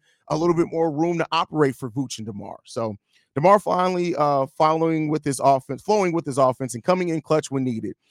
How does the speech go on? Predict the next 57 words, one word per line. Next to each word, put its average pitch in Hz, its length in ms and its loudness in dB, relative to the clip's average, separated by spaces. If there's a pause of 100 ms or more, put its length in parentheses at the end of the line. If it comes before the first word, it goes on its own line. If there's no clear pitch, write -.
(120)
This 175 180 4
is 165 100 -12
why 165 180 4
you 180 120 0
need 170 160 0
a 160 40 0
clutch 156 300 -2
player 151 260 4
on 175 180 0
your 170 100 0
squad 143 360 2
that 117 140 -8
can 127 120 -8
get 160 220 -2
you 190 80 -8
buckets 139 480 -4 (240)
when 139 120 0
going 147 300 4
on 143 120 2
droughts. 127 320 -2 (220)
And 202 80 -2
that's 202 220 -4
always 208 280 0
been 175 180 0
one 165 120 0
of 135 140 -4
Be-, 156 80 -2 (100)
DeMar's 143 380 -2
best 135 320 -2
attributes, 127 600 -8 (400)
is 160 100 -6
that 151 160 0
he's 208 340 -6
the 196 80 -2
player 165 340 2
when 147 200 -4
you're, 139 220 -2
when 151 160 -4
you 139 100 -8
need 175 260 -4
a 180 40 0
bucket, 170 400 -4 (160)
when 139 120 -8
you 139 60 -12
can't 196 280 -4
score, 175 400 0 (140)
he's 147 140 -6
either 180 160 -4
gonna 170 180 -4
score 180 340 -4
or - 20 -2
get 160 160 -2
to - 80 -14
the 147 80 -6
free 156 200 -6
throw 131 160 -8
line. 87 280 -16